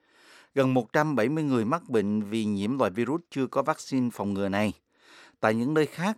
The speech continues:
Thủ tướng Thái Lan Prayut Chan-o-cha kêu gọi công chúng giữ bình tĩnh sau khi ca nhiễm bệnh mers đầu tiên được báo cáo tại nước này. Các giới chức nói rằng Thái Lan chuẩn bị sẵn sàng để đối phó với các vấn đề về y tế công cộng một khi dịch bệnh mers bùng phát.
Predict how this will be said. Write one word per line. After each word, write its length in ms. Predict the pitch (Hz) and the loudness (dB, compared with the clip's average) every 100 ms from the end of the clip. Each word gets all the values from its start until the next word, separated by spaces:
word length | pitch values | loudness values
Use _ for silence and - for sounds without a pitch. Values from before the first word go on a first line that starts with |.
| - | -6
Thủ 100 | 120 | -6
tướng 200 | - 151 | -4 -2
Thái 160 | 175 | 0
Lan 320 | 160 139 135 120 _ - | 4 4 4 0 _ 4
Prayut 500 | 127 135 123 143 196 _ _ _ | 4 4 0 -2 -2 _ _ _
Chan-o-cha 580 | 143 131 135 113 143 123 - | 2 4 2 2 2 2 0
kêu 140 | 135 | 0
gọi 200 | 113 101 | 2 0
công 200 | 92 127 | 0 -4
chúng 280 | 113 135 165 | -4 -6 -4
giữ 120 | 117 | -4
bình 180 | 120 101 | -2 -4
tĩnh 320 | - 92 110 151 | -4 -4 -4 -4
sau 180 | 131 | -6
khi 360 | 110 - 120 113 - - - - | -6 -6 -4 -4 -8 -20 -20 2
ca 100 | 127 | 2
nhiễm 300 | 113 107 131 | 4 0 0
bệnh 200 | 101 104 | 2 4
mers 260 | 120 107 | 2 0
đầu 180 | 120 104 - | -4 -4 -2
tiên 220 | 123 120 | -2 -2
được 120 | 98 90 | -2 -2
báo 140 | 117 | -2
cáo 280 | - 120 160 | -2 -6 -6
tại 100 | 104 | -6
nước 180 | 101 131 | -6 -2
này. 240 | 104 98 - _ _ _ - - - - - | -2 -2 -6 _ _ _ -20 -20 -20 -8 2
Các 140 | 190 | 4
giới 100 | 202 | 4
chức 160 | 233 202 | 2 4
nói 140 | 214 | 4
rằng 200 | 156 117 | 4 2
Thái 160 | 156 185 | 0 4
Lan 200 | 160 135 | 4 2
chuẩn 240 | 131 156 | -2 0
bị 100 | 120 | 0
sẵn 220 | 110 127 | 0 -2
sàng 260 | 143 123 107 | 2 0 2
để 100 | 113 | 2
đối 180 | 131 160 | 2 0
phó 240 | - 151 | 2 2
với 120 | 180 | 2
các 160 | 185 165 | -4 -4
vấn 220 | 180 170 | -4 0
đề 160 | 117 101 | 2 2
về 160 | 104 | 0
y 180 | - 127 | -2 -4
tế 180 | - 165 | -2 -2
công 220 | - 135 | -2 -4
cộng 320 | - 92 95 - | 0 -2 -2 -4
một 180 | 113 | -6
khi 200 | - 135 | -4 -6
dịch 180 | 113 107 | -4 -4
bệnh 260 | 95 95 110 | -4 -2 2
mers 260 | 120 117 107 | 2 0 -4
bùng 180 | 92 - | -10 -8
phát. 280 | 139 185 | -4 -4